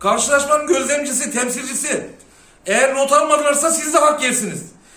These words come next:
Siz de bu şehit hakkı yersiniz bakın. Yazıklar olsun. Nasıl emek verdiğimizi biliyor musunuz? Bu çocuklar konteynerde kalıyor. Yazıklar olsun hepinize.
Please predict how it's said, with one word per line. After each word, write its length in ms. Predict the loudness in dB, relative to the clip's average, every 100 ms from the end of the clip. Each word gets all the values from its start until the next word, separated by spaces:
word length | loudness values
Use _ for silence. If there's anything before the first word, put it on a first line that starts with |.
| _
Siz 300 | -8 -6 0
de 120 | 2 2
bu 300 | 0 -2 -6
şehit 360 | -2 2 4 4
hakkı 260 | 0 0
yersiniz 420 | 0 0 -2 -4
bakın. 220 | -4 -4 -8 -14 -20 _ _ _ _ _ -2
Yazıklar 400 | 0 0 2 2
olsun. 380 | 2 -2 -6 -12 -20 _ _ _ _ _ _ -12 0
Nasıl 300 | 0 0 -2
emek 280 | 0 0 -2
verdiğimizi 460 | -2 -4 -4 -4
biliyor 200 | 0 2
musunuz? 340 | 2 -4 -8 -10 -14 -20 -20 _ -10
Bu 100 | -2
çocuklar 460 | -2 2 2 2
konteynerde 560 | 0 2 2 4 2 2
kalıyor. 300 | 2 2 -4 -6 -18 _ _ _ _ _ _ _ _
Yazıklar 400 | 2 2 4 4
olsun 240 | 4 2
hepinize. 500 | 2 2 -2 -4 -8